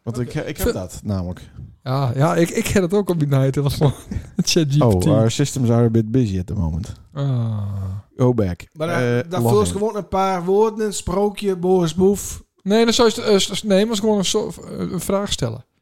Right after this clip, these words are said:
Speaker 3: Schrie-, eh, schrijf een sprookje
Speaker 1: Dat is niet de vraag.
Speaker 3: in
Speaker 1: Moest
Speaker 3: vijfhonderd woorden.
Speaker 1: Ja.
Speaker 3: Een opdracht, jezus.
Speaker 1: Schrijf.
Speaker 3: Nou, dat, dat, dat,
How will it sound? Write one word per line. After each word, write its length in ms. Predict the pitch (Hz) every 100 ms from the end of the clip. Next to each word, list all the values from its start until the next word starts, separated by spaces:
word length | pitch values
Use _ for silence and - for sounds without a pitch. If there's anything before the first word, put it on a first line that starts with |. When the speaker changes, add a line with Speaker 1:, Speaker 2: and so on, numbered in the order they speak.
| _
Speaker 3:
Schrie-, 380 | - - 208 233
eh, 100 | -
schrijf 340 | - 190 214
een 60 | 185
sprookje 540 | - 190 185 - 156
Speaker 1:
Dat 80 | 165
is 100 | 95
niet 120 | 92 156
de 80 |
vraag. 400 | - 127 110 127
Speaker 3:
in 60 | -
Speaker 1:
Moest 140 | 156 104
Speaker 3:
vijfhonderd 480 | 175 185 185 170
woorden. 360 | 151 117 110 107 - _
Speaker 1:
Ja. 120 | 117 98
Speaker 3:
Een 140 | 147
opdracht, 540 | 170 160 139 110 113 -
jezus. 560 | 117 123 117 - - _ _ _ _ _ -
Speaker 1:
Schrijf. 540 | - 160 185 185 - - - - _ - _ _ _ _ _ _ _ _ _ _
Speaker 3:
Nou, 140 | 123 123 131
dat, 140 | -
dat, 200 | 151 127
dat, 100 | 143